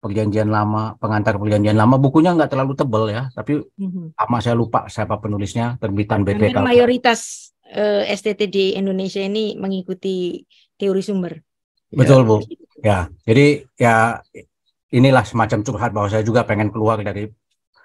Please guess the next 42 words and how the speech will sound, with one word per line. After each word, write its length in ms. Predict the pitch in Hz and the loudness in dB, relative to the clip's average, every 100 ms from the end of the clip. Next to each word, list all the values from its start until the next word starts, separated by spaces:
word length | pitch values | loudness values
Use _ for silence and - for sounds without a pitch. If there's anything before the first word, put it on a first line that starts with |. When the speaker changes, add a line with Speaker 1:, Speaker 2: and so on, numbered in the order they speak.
| _ _ _ _ _ _ _ - | _ _ _ _ _ _ _ -10
Speaker 1:
sebagai 340 | 101 98 101 | -4 -2 0
korban 320 | 104 98 104 92 | 0 0 0 -2
J 60 | 95 | -6
E 40 | 92 | -6
D 40 | 98 | -6
P. 100 | 101 | -4
Nah, 240 | 98 104 - | 0 0 -2
yang 180 | 143 127 117 | 0 2 4
saya 100 | 123 | 4
mau 160 | 123 | 2
tanyakan 380 | 120 113 104 117 117 | 2 0 0 0 0
sama 120 | 113 | -2
Bu 100 | 104 107 | -2 -4
Rita 200 | 104 131 | 0 0
Speaker 2:
Hmm. 60 | 139 | 2
Speaker 1:
begini, 220 | 131 127 120 - | 2 0 -2 -4
ini 60 | |
ada, 480 | 123 110 107 107 104 _ _ _ _ _ _ _ _ | -2 0 -2 -2 -4 _ _ _ _ _ _ _ _
ada 280 | - 101 107 104 | -10 -2 2 2
tiga 320 | 107 127 110 104 | 2 4 4 2
ya, 60 | 113 | 0
tapi 180 | 107 123 | -2 -2
terserah 320 | 123 107 120 117 | -4 -2 0 0
Bu 200 | 113 107 | 0 0
Rit-, 220 | 110 110 | -2 -4
Rita 380 | 110 107 113 123 | -4 -2 2 2
kalau 180 | 117 107 101 | 2 0 2
jawab 340 | 101 104 - _ _ | 2 0 -4 _ _
semua 300 | - 110 110 113 | -8 -2 0 0
boleh, 360 | 101 110 131 127 | 0 0 -2 -4
kalau 160 | 101 | -8
nggak 200 | 92 107 107 | -6 -8 -4
cukup 160 | 110 113 | -2 0
waktu 300 | 101 - 120 | -2 0 0
ya 40 | 104 | 0
mungkin 260 | 101 110 107 | -2 -4 -6
sem-, 220 | 110 107 _ - | -8 -10 _ -8
mana 280 | 101 95 98 | -4 -2 -4
aja. 120 | 95 90 - _ - | -8 -12 -20 _ -4
Soal 240 | 135 127 127 | 2 4 6
goyim, 380 | 135 110 135 | 6 6 4
Bu. 100 | 127 | 4